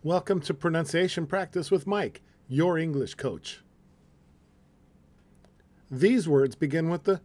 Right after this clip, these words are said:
sh sound. Sh. Short. Shoes.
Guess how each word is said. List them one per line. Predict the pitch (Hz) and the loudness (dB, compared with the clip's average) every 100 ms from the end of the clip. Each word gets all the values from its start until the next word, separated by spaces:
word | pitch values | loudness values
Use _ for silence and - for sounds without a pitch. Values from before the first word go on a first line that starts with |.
| - | -12
sh | - - - - _ _ | -16 -16 -16 -20 _ _
sound. | - 113 101 87 69 69 _ _ _ _ _ _ | -16 -14 -14 -16 -20 -20 _ _ _ _ _ _
Sh. | - - - - _ _ _ _ _ _ _ _ _ _ _ _ _ _ _ _ _ _ _ _ _ _ _ _ _ - | -16 -14 -14 -16 _ _ _ _ _ _ _ _ _ _ _ _ _ _ _ _ _ _ _ _ _ _ _ _ _ -20
Short. | - - 233 - - - _ _ _ _ _ _ _ _ _ _ _ - - _ _ _ _ _ _ _ _ _ _ _ _ | -10 2 4 2 -6 -20 _ _ _ _ _ _ _ _ _ _ _ -20 -20 _ _ _ _ _ _ _ _ _ _ _ _
Shoes. | - - 196 202 151 113 - | -12 -4 2 4 4 0 -8